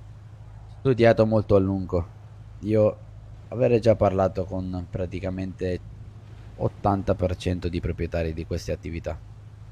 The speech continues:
di città in questi giorni e penso che sono persone che hanno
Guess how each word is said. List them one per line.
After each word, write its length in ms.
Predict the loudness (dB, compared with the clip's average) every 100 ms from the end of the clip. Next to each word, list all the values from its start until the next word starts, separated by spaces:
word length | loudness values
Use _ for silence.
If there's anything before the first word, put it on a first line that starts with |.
| -16
di 160 | -10 -6
città 400 | -4 -4 -4 -4
in 100 | -4
questi 300 | -4 -4 -4
giorni 380 | -2 -2 -2 -8 -12 -18 -18 -18 -18 -18 -18 -18 -18 -16 -4
e 140 | -2
penso 360 | 2 2 2 2
che 120 | 2
sono 260 | 2 2
persone 480 | 2 2 2 2 2
che 100 | 4
hanno 380 | 2 2 0